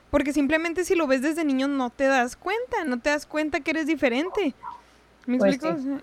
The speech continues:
Speaker 1: he escuchado historias de niños así como que hasta después de cierto tiempo se dieron cuenta de que, "Oh,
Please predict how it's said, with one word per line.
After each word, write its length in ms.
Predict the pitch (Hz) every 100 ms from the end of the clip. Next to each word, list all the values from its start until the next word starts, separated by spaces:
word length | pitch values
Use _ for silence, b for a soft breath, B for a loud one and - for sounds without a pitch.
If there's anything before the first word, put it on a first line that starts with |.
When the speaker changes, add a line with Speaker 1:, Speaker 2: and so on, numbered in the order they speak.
| -
Speaker 1:
he 60 | 240
escuchado 420 | 269 302 311 302
historias 340 | 302 294 302
de 100 | 285
niños 360 | 247 220 233 269
así 160 | 269 233
como 300 | 247 262 262
que 80 |
hasta 260 | 233 - 220
después 640 | 202 214 - 226 233 226
de 120 | 277
cierto 540 | - - - 240 247 254
tiempo 320 | 254 240 262
se 140 | 269 226
dieron 240 | 208 226
cuenta 300 | 233 233 240
de 100 | 233
que, 180 | 226 175
"Oh, 260 | - 330